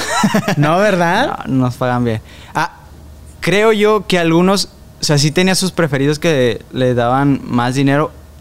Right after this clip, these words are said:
Speaker 1: creo yo, porque nos decían de que no, es que a este le pagan más. Pero, ah, por ejemplo, a mí no, no, no nos
Speaker 2: ¿Cuánto
Speaker 1: pagan
Speaker 2: te
Speaker 1: bien.
Speaker 2: pagaban por andar en un evento con Poncho?
Speaker 1: En ese entonces,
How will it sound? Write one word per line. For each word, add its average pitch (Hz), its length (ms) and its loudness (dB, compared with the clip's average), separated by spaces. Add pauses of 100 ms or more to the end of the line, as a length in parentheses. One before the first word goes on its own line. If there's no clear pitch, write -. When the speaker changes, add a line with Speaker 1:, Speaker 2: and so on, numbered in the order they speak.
(560)
Speaker 1:
creo 135 320 0
yo, 165 140 2
porque 151 560 0
nos 135 240 2
decían 127 320 0
de 127 100 0
que 113 120 -4
no, 135 160 0
es 147 80 -2
que 156 100 -4
a 143 60 0
este 135 200 -4
le 139 100 -4
pagan 127 240 -4
más. 127 160 -6 (680)
Pero, 123 540 0 (200)
ah, 117 280 -2
por 120 120 -4
ejemplo, 117 240 -2
a 117 40 0
mí 156 200 0
no, 135 180 -2
no, 120 200 -4
no 117 80 -4
nos 117 80 -6
Speaker 2:
¿Cuánto 165 180 -2
Speaker 1:
pagan 110 120 -4
Speaker 2:
te 240 60 0
Speaker 1:
bien. - 80 -12
Speaker 2:
pagaban 135 460 -2
por 131 160 -2
andar 127 280 0
en 160 140 0
un 165 120 2
evento 165 460 0
con 147 240 0
Poncho? 120 440 -4 (680)
Speaker 1:
En 151 220 2
ese 180 240 2
entonces, 202 1300 0